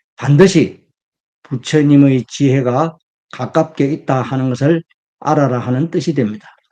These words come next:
에, 제가자나 출가한 사람이 이 묘법연화경을 믿고, 어, 실천하는 사람은 선근을 짓는 것이 됩니다. 또한 이 법을 믿고 따르면 인업, 즉 참고 견디는,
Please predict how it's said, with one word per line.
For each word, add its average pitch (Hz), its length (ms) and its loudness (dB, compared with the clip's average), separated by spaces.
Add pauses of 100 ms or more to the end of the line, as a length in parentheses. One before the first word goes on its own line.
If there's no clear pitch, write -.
(500)
에, 113 240 -6
제가자나 170 920 4
출가한 185 500 2
사람이 151 580 2 (560)
이 165 200 6
묘법연화경을 147 1200 4
믿고, 135 640 0 (360)
어, 127 180 -4
실천하는 160 680 2
사람은 139 640 -2 (500)
선근을 175 920 4
짓는 147 360 2
것이 147 220 0
됩니다. 110 340 -2 (1080)
또한 156 540 4
이 165 240 4
법을 151 360 4
믿고 151 380 2
따르면 143 400 4 (680)
인업, 190 540 2
즉 156 500 2
참고 165 960 4
견디는, 175 840 4